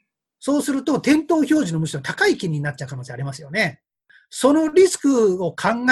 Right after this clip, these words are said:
えると、特にその新型コロナというですね、想定外のですね、リスクに今我々見舞われてるわけですから、仮に変動金利で低くなったとしても、もし今後、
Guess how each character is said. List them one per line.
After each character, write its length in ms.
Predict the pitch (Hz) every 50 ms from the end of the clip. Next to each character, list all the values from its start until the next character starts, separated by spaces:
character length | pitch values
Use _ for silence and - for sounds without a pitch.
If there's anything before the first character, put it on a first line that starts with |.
| 254 254
え 60 | 240
る 140 | 170 143 135
と、 340 | 180 185 180 160 131 127 131
特 220 | - 277 285 302 233
に 80 | 170
そ 60 | -
の 80 | 180 151
新 260 | - - 226 220 220
型 200 | 226 214 233 226
コ 120 | 233 247 240
ロ 80 | 233
ナ 120 | 190 165 135
と 100 | - 147
い 40 | 139
う 40 | 123
で 100 | 127 131
す 120 | - 147
ね、 340 | 160 175 170 151 - - _ _ _ _ _ _ _ _ _ _ _ _ _ _
想 360 | - - - 233 262 285 262
定 280 | - 302 311 311 311
外 200 | 262 233 185 165
の 100 | 147 139
で 100 | 127 123
す 100 | 131 -
ね、 360 | 165 165 156 139 123 127 - _ _ _
リ 140 | - 160 196
ス 80 | 190 -
ク 120 | - 170
に 200 | 147 143 135 147
今 240 | 156 160 147 135 135
我 220 | 143 143 151 156
々 140 | 151 151 147 147
見 140 | 143 147 151
舞 140 | 156 170 170
わ 60 | 165
れ 80 | 160 151
て 100 | 131 165
る 60 | 156
わ 100 | 156 156
け 80 | 156 139
で 80 | 127
す 80 | - -
か 100 | - 120
ら、 360 | 143 170 185 175 147 - - _ _ _ _ _ _ _ _ _ _ _ _
仮 200 | - 202 220 247
に 140 | 254 277 262
変 260 | 208 185 269 277 277
動 200 | 262 294 285 240
金 160 | 214 - 285 294
利 60 | 262
で 80 | 196 156
低 180 | - - 240
く 80 | 226 226
な 100 | 185 170
っ 80 | 156 -
た 60 | -
と 80 | 139
し 60 | 131 -
て 140 | - 165
も、 420 | 156 156 165 196 190 165 135 110 - _ _ _ _ _ _ _ _ _ _ _ _ _ _ _
も 180 | 180 190 285 311
し 180 | 285 - - -
今 360 | - 180 175 175 175 170 175
後、 360 | 190 196 196 170 139 - -